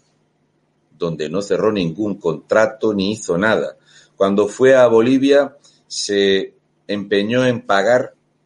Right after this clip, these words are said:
cuarenta millones de euros en poner tuberías de agua en Bolivia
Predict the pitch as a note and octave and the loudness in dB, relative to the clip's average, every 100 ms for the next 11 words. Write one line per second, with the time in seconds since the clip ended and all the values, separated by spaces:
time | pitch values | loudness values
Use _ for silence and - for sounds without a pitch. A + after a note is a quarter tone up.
0 | _ - G#2 G#2 G#2+ C3+ C3 B2+ A#2 G#2 | _ -4 2 4 4 -2 -2 -2 -2 -2
1 | B2 B2+ A2+ F#2+ G2+ A2 B2+ C#3 C3+ - | -2 -2 -2 -2 -2 0 0 -2 -2 -6
2 | _ G2+ G2+ F2+ _ - F2+ G2+ A#2+ - | _ -6 -4 -6 _ -4 -4 -2 -4 -6
3 | _ _ _ _ G#2 G2 F#2+ A#2 G#2 F#2 | _ _ _ _ -2 -2 0 0 -2 0
4 | G2+ G2+ G#2+ F2+ E2+ F#2 A2+ B2 - | 2 2 0 -2 -4 -4 -2 0 -2